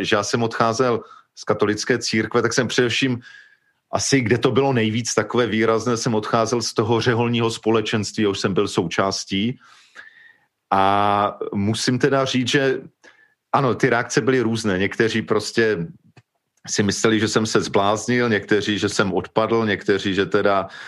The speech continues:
eh, kdo ví, co se mi stalo, někteří na mě byli naštvaní, ale byli, ale hlavně i, i ti vedoucí, jako se velmi, eh, řekl bych, velmi gentlemansky zachovali.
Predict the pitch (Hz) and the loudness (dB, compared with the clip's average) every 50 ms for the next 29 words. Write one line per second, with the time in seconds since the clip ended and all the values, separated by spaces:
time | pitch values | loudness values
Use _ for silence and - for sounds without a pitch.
0 | - - - - _ 87 87 87 87 87 85 85 82 78 92 95 98 101 - - | -18 -18 -20 -10 _ -2 0 2 2 2 2 0 2 0 0 0 0 -2 -2 -4
1 | 101 - - 107 101 104 101 - - 110 98 98 107 110 104 101 92 - - 101 | -4 -2 -2 0 0 0 -2 -2 0 0 2 2 2 0 0 -2 -2 0 -2 -2
2 | 95 - 101 98 98 90 98 92 101 101 87 104 104 98 87 85 - - - 98 | 0 0 -2 0 0 0 0 0 0 0 0 0 0 0 0 -2 -2 -4 -2 -2
3 | 107 110 110 110 117 127 147 165 165 - - - - - _ _ _ - - _ | 0 0 0 0 0 -2 -2 -4 -6 -10 -18 -20 -20 -20 _ _ _ -20 -20 _
4 | _ _ _ _ - 95 101 107 101 92 113 117 120 123 123 120 123 123 123 123 | _ _ _ _ 0 2 2 2 2 2 2 2 2 2 2 2 0 0 0 -2
5 | - - _ _ _ _ _ - 101 107 110 117 123 117 110 120 131 131 127 127 | -4 -8 _ _ _ _ _ 0 0 0 2 2 0 0 0 0 0 0 2 0
6 | 123 117 - - - - 117 117 120 120 120 113 113 - 127 117 117 113 127 131 | 0 0 -2 -6 -4 -2 0 0 0 0 -2 -2 0 2 2 2 2 2 2 0
7 | 127 127 - - - 123 127 127 135 143 143 143 - - - - - - _ _ | -2 -4 -4 -2 0 0 0 0 0 -2 -2 -4 -8 -14 -20 -20 -20 -20 _ _
8 | - 95 95 - - 113 113 113 113 113 117 95 - - - - 101 - - - | -4 -4 0 2 2 2 4 4 2 2 0 -2 -4 -8 -12 -12 -10 -2 0 0
9 | 107 101 110 110 113 113 117 117 117 117 113 107 104 - - - - - 90 90 | 2 2 2 2 2 0 0 0 0 0 2 0 0 -2 -4 -8 -8 -6 -4 -4
10 | 87 80 - - 85 85 98 - 120 113 117 120 110 80 78 110 120 120 135 135 | -4 -4 -4 -4 -4 -4 -2 0 2 2 4 2 2 2 0 0 0 2 0 0
11 | 113 127 120 110 - 120 117 113 113 - - 113 101 107 - - 113 107 107 110 | 0 0 0 0 0 0 0 -2 -2 -2 0 0 0 0 2 0 0 2 2 2
12 | 107 107 107 107 110 | 2 2 2 0 -2